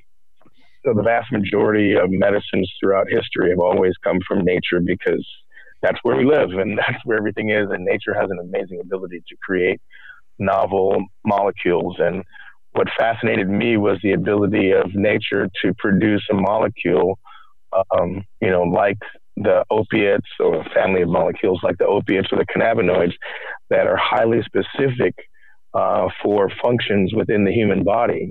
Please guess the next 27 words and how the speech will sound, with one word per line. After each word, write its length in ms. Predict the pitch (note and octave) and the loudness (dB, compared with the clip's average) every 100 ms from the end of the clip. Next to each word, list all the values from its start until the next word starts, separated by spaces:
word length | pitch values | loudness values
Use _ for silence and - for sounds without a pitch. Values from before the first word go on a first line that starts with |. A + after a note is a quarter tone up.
| - | -4
receptor 520 | F2+ - - - - - | -4 -2 -2 -4 -8 -4
sites 240 | - D#2 - | -2 -2 -2
as 160 | F2+ F2+ | -4 -2
they're 120 | F2 | -2
called. 340 | - F2 - - - - - - - - | 0 0 0 -4 -16 -20 -20 -20 -8 -2
And 200 | G2 G#2 | 0 2
that 200 | G#2 G2+ | 2 0
just 220 | A2 G2+ | -2 -4
completely 540 | - G#2 G#2+ G#2+ A2+ F#2 | -2 -4 0 0 2 0
blew 240 | F#2+ G#2 | 2 0
me 160 | G2 F#2+ | 2 2
away, 400 | G2 G2 G2 G2 | 2 2 2 2
because 320 | F2+ - G2 F2 | 0 0 -2 -2
why 360 | - F2 G2 G2 | -2 0 2 2
would 200 | G2 F#2+ | 2 2
a 60 | F2+ | 2
little 360 | G2+ F#2+ F#2+ - | 2 2 0 0
pretty 280 | G2 F#2 F#2 | 0 0 0
flower 540 | - F#2+ F#2+ F#2 F#2 - - | 0 0 2 2 2 0 -2
from 240 | F#2 F2+ - - - - - | -2 -2 -8 -16 -20 -20 -2
Southeast 440 | G#2 G2 G#2+ G2+ - | 0 2 0 -2 -2
Asia 800 | - G2+ G2+ F#2 G#2 F#2+ F#2+ F#2+ F2 - | -2 0 0 0 2 2 4 2 0 -2
or, 440 | F#2 F2+ F2+ G2+ - - - - | 2 4 4 2 -4 -18 -20 -8
you 120 | F2+ | -2
know, 260 | F#2+ F2+ F#2+ | 0 2 2
a 60 | G2 | 2
despised 720 | F2+ - G2+ G#2 G#2 G2 | 0 -2 0 2 2 0